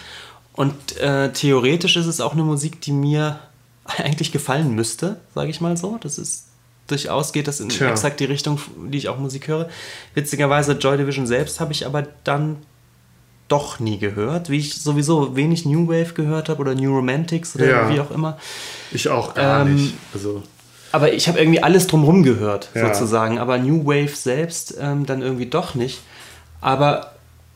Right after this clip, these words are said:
Speaker 1: eigentlich wär's auch interessant, drüber nachzudenken, warum nicht.
Speaker 2: Ich bin mit Joy Division wirklich auch erst in den letzten Jahren so in Kontakt getreten, auch über einen Freund,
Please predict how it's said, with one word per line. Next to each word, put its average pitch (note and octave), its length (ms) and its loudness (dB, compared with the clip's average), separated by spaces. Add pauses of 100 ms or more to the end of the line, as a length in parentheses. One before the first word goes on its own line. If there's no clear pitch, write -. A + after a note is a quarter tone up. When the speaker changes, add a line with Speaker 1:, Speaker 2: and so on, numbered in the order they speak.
Speaker 1:
eigentlich E3 340 2
wär's E3 160 2
auch E3 100 -2
interessant, D3 440 -2
drüber C#3 180 2
nachzudenken, C3+ 680 -2
warum B2+ 320 0
nicht. D#3 320 -2 (560)
Speaker 2:
Ich - 120 -8
bin D3 120 2
mit C#3 160 4
Joy B2+ 140 4
Division B2 320 0
wirklich B2 200 -2
auch B2+ 120 -2
erst B2 180 -2
in B2 60 0
den A2+ 80 -2
letzten A2+ 320 -4
Jahren A#2+ 260 0
so A#2 60 -4
in A2+ 100 -6
Kontakt A2+ 380 -8
getreten, A#2 640 -8 (120)
auch - 240 -8
über A#2 240 -2
einen A#2 160 -6
Freund, B2+ 520 -4